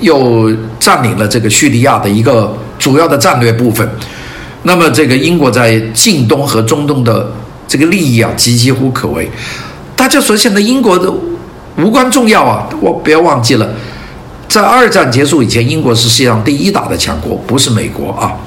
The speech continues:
英国。那么所以英国呢，就为了保护它在中东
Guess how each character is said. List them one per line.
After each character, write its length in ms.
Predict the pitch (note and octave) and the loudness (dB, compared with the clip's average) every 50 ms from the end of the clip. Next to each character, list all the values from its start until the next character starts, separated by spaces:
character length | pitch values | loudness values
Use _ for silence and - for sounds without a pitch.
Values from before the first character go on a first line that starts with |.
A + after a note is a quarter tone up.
| - - | -10 -4
英 180 | D3 E3+ F#3 G3+ | -2 0 2 2
国。 260 | E3 B2+ G2 - - - - - - - - - - - - - | 2 2 2 0 -4 -6 -10 -12 -12 -12 -12 -12 -12 -8 -2 0
那 100 | G3 G#3+ | 2 4
么 160 | A3 G3+ G3 | 4 4 4
所 180 | - - A3 | 4 4 4
以 140 | G#3 G3 F3+ | 4 4 4
英 220 | F#3 A3+ B3 B3+ G3 | 4 4 4 4 4
国 200 | E3+ D3 C3+ C#3+ | 4 4 2 4
呢， 280 | D#3 D3+ C#3+ C#3+ C#3+ C#3 | 2 2 2 2 2 2
就 160 | A#2 D#3 C#3 | 2 2 2
为 160 | D3 D3+ C3+ | 4 2 2
了 100 | B2+ B2+ | 2 2
保 260 | A#2 A2+ A2+ F2+ F2+ | 0 0 0 0 0
护 380 | G2 G2 - F3+ E3 B2 G#2 - - - - - - | 0 0 2 2 2 2 2 -2 -6 -10 -12 -8 -4
它 140 | - D3+ | -2 0
在 160 | C#3 D3 B2+ A#2 | 2 2 2 0
中 480 | A#2 A#2 E3+ F3 F3+ F#3 F#3+ F#3 F#3+ | 2 2 2 2 2 2 0 0 0
东 500 | - F#3 E3+ E3 F3 F3 F3 F3+ F#3 F3+ | 2 2 2 4 2 2 0 0 -2 -4